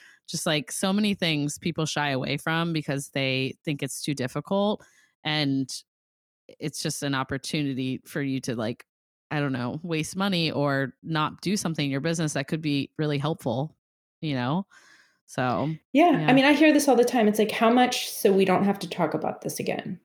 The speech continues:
Speaker 1: <laughs> Yeah.
Speaker 2: And I'm
Speaker 1: Well, I,
Speaker 2: like,
Speaker 1: and if there's a
Speaker 2: "Mm."
Speaker 1: lot of those, like, maybe running a business <laughs> shouldn't be your
Speaker 2: Well,
Speaker 1: top
Speaker 2: yeah.
Speaker 1: priority, or maybe find a partner who can be,
Speaker 2: Yeah.
Speaker 1: take those weaknesses on,
Speaker 2: Yeah.
Speaker 1: but,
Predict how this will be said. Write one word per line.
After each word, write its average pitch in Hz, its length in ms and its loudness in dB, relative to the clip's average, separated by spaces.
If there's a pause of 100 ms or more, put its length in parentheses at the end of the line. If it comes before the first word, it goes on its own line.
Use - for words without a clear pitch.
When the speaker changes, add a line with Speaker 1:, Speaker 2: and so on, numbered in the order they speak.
Speaker 1:
<laughs> - 120 -18
Yeah. 208 200 0 (1300)
Speaker 2:
And 254 160 8
I'm 269 60 10
Speaker 1:
Well, 277 100 10
I, 262 180 8
Speaker 2:
like, - 260 -4 (360)
Speaker 1:
and 403 100 10
if 392 140 10
there's 403 200 10
a - 40 8
Speaker 2:
"Mm." - 100 4
Speaker 1:
lot 160 220 2
of 190 100 2
those, 208 280 2
like, 151 160 0
maybe 139 360 -2
running 151 260 -2
a 147 40 -6
business 151 420 -4
<laughs> - 0 -
shouldn't 202 680 -2
be 330 140 0
your 262 240 0
Speaker 2:
Well, 330 160 10
Speaker 1:
top 359 80 10
Speaker 2:
yeah. 466 320 10
Speaker 1:
priority, 202 200 2 (280)
or 202 100 2
maybe 226 240 4
find 202 240 0
a 190 40 0
partner 196 600 2
who 175 480 0
can 160 320 -10 (320)
be, 151 320 -4
Speaker 2:
Yeah. 254 380 6 (320)
Speaker 1:
take 156 240 -8
those 151 200 -8
weaknesses 156 580 -8
on, 156 240 -2
Speaker 2:
Yeah. 233 260 4
Speaker 1:
but, - 80 -16